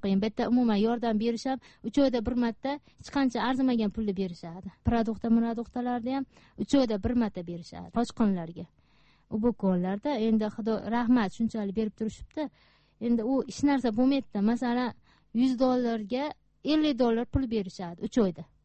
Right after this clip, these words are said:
Ha, biz, ma, yuz ellik dollar, kamida yuz ellik dollarga ijarada turamiz. Ikkita oila, uchta oila birga bo'lib. Bir kishi yuz ellik doll-,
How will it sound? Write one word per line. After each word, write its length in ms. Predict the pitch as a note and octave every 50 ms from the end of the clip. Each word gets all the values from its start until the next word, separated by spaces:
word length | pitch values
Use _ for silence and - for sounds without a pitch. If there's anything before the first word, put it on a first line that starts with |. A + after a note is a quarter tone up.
| _ _ _ _ _ _ _ -
Ha, 120 | A3 A3
biz, 140 | G#3 B3+ B3
ma, 160 | C4 B3+ C4 B3+ - - -
yuz 220 | - A#3 C4 B3+ C4+
ellik 300 | C#4+ C#4 B3+ B3 A#3 F#3+
dollar, 280 | G#3+ G#3+ G#3+ G3 F3+ F3 - -
kamida 340 | - C4+ C#4 C4+ B3 G#3+ A#3+
yuz 260 | C4+ C4+ B3+ A#3+ A3+
ellik 300 | A#3+ A#3 A3 G#3 G#3 F3+
dollarga 440 | G3 G3 G3 F#3 F3+ F3 F3 G#3 A#3 C4 - _ _ _ _ _ _
ijarada 420 | - G3+ G3 A3+ G#3+ G3 F3+ E3+ F3+
turamiz. 460 | - - F3+ F3 E3+ F3 F3+ F3+ - - - - _ _ _ _ -
Ikkita 320 | - - - - A3 G3
oila, 220 | F#3+ F3+ F3+ F3+ G3
uchta 280 | - - - - G#3
oila 200 | F#3 F3 F3 F3 E3+ -
birga 220 | G3 F#3+ F3+ E3 D#3+
bo'lib. 220 | D3+ D#3 F3 - _ _ - - _ _ _ _ _ _ _ _ _ -
Bir 100 | A3+ A#3
kishi 220 | - - - - A3
yuz 160 | A3 G#3+ G#3
ellik 260 | A3 G3+ F#3+ F#3 F3+ E3
doll-, 220 | F3+ F3 F3 -